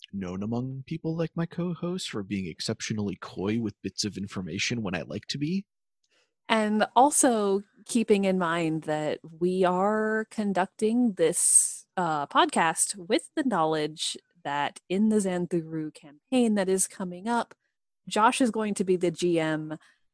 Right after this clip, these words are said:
Speaker 2: Monica and I are going to be two of the players, and you guys are hopefully going to be our listeners. And so he may not want to spoil us on certain things.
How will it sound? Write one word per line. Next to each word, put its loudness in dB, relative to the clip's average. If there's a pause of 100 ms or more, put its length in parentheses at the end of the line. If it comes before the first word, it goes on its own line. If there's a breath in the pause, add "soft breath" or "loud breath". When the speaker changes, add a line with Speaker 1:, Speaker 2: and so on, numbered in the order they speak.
(180)
Speaker 2:
Monica 0
and 0
I -4
are -2
going -2
to -14
be -20
two -4
of -8
the -4
players, 2
and -4
you 4
guys 4
are 4
hopefully 0
going -4
to -14
be 0
our 0
listeners. 0
And 0
so 4
he 0
may 4
not 4
want -2
to -8
spoil 2
us 0
on -2
certain -2
things. -4